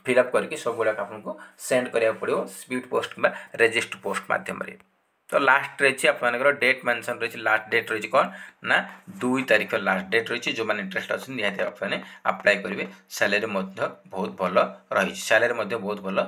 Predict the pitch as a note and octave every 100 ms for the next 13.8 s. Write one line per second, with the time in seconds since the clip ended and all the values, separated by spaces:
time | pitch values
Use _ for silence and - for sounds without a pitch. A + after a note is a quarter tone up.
0 | - - - G2 F#2 - - - - -
1 | _ C#3 D3 C#3+ - D3 D3 D#3+ F#3 -
2 | - - B2 A#2+ A#2+ D3+ D3+ C#3+ C#3+ D3
3 | C3 - C3+ C3 B2+ B2 C3 B2+ - B2+
4 | G#2+ A#2 A#2+ - - A#2+ A2+ - A#2+ A2+
5 | A#2+ A2+ - A2 A2+ D3 B2+ A2+ A#2+ A2+
6 | A2 G#2 F#2+ A2 A2+ G#2 G2 F#2+ A2 F#2+
7 | F#2+ F#2+ F#2 - - _ - G#2+ G2+ B2
8 | B2 B2 B2 A#2+ B2 A#2+ A#2+ C3 C#3+ -
9 | - - _ A#2 A2+ A2+ A2 A2 G#2 A#2
10 | A2+ A2+ A#2+ - - _ _ _ _ _
11 | _ _ _ _ _ _ - - - -
12 | - - _ _ _ _ _ _ _ _
13 | _ _ _ _ _ _ _ -